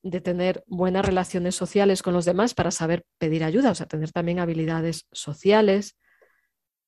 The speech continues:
el tener iniciativa y creatividad, pues se te ocurren cosas de por dónde salir. Es interesante, al final hablaré un poquito más de esto, de tener un compromiso moral, ético o espiritual,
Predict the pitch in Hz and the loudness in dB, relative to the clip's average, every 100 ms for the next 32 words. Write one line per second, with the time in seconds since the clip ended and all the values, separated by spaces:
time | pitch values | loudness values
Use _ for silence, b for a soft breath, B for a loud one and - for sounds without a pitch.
0 | - 196 190 208 202 185 - 175 208 196 | -6 0 4 6 6 2 0 -2 2 2
1 | 175 175 165 165 160 165 208 247 180 - | 2 0 -4 -2 0 4 4 2 -4 -6
2 | 165 180 156 170 175 170 208 - 180 170 | -6 -6 -6 -4 -4 0 0 0 -4 -6
3 | 160 170 160 160 160 - 156 208 220 226 | 0 0 0 -4 -4 -4 0 2 2 0
4 | _ b b b b b b _ 196 226 | _ b b b b b b _ 0 4
5 | 214 202 185 226 233 202 165 180 175 190 | 6 4 4 4 4 2 0 -2 0 2
6 | 190 185 185 175 175 - 180 175 175 175 | 4 2 -2 -6 -8 -4 0 0 0 0
7 | 185 - 196 175 170 165 - 180 175 190 | 0 0 -2 2 2 0 -4 -2 2 2
8 | 202 196 190 185 190 196 175 175 190 190 | 2 2 2 2 0 0 2 4 6 4
9 | - 196 202 190 175 170 170 - 160 156 | 0 -2 -2 0 2 0 -2 -4 -4 -2
10 | 175 180 233 | 2 2 2